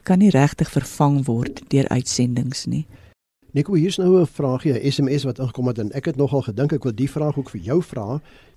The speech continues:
Speaker 2: Tilla wat vir ons laat weet, waarom verskil Christelike kerke se siening van mekaar oor dinge soos die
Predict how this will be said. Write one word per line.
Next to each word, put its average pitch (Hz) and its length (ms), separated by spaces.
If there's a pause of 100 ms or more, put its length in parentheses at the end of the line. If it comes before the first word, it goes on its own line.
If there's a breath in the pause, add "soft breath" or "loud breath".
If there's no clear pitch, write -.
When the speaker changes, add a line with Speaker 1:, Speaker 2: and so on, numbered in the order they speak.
Speaker 2:
Tilla 160 240
wat 123 180
vir 135 120
ons 113 220
laat 101 160
weet, 120 240 (360 soft breath)
waarom 202 320
verskil 196 440
Christelike 160 460
kerke 135 360
se 123 140
siening 135 380
van 127 100
mekaar 120 360
oor 117 100
dinge 113 260
soos 113 180
die 110 140